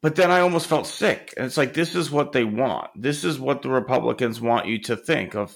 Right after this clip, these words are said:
"Oh my God, my first response needs, I need more guns." And it, it, and it almost was like for that second of like, are they, did they get me for that second where it's like, "Oh, I ne-, I need a gun." But that's not the answer. More guns is never the answer. And obviously,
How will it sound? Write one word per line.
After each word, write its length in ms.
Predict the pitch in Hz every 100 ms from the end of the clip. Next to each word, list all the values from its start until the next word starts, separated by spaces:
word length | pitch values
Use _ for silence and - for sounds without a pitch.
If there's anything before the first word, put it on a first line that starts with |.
| -
"Oh 140 | 123
my 160 | 117 110
God, 280 | 110 101 92
my 140 | 107
first 300 | 104 123 113
response 480 | 110 - 110 107 -
needs, 260 | 107 101 -
I 140 | 110 117
need 260 | 113 104
more 180 | 104 101
guns." 520 | 92 78 - - - _ _ _ _ _ _ _ _ _ -
And 120 | 143
it, 280 | 139 147 131
it, 200 | 143 - - _ _ _
and 100 | 143
it 100 | 143
almost 360 | 160 185 180 160
was 120 | 151
like 200 | 151 147
for 80 | 143
that 160 | 139 -
second 340 | 139 147 135
of 120 | 117
like, 260 | 117 107 -
are 120 | 131
they, 240 | 135 131 - - _ _
did 160 | 139 131
they 120 | 143
get 300 | 110 131 151
me 200 | 120 90
for 180 | - 113
that 240 | 107 95
second 440 | - 117 110 82 -
where 220 | 104 107
it's 140 | 107 110
like, 180 | 104
"Oh, 160 | 117 110
I 120 | 107
ne-, 160 | 110 -
I 200 | 117 123
need 200 | 104 73
a 60 |
gun." 380 | 85 67 55 - _ _ _ -
But 80 |
that's 240 | 226 226 208
not 260 | 202 185
the 140 | 143 147
answer. 400 | 226 214 - - -
More 260 | 139 196 202
guns 400 | 151 180 165 135
is 160 | 127
never 260 | 139 180 127
the 180 | 107 127
answer. 280 | 180 - 98
And 100 | 120
obviously, 540 | 147 151 - 123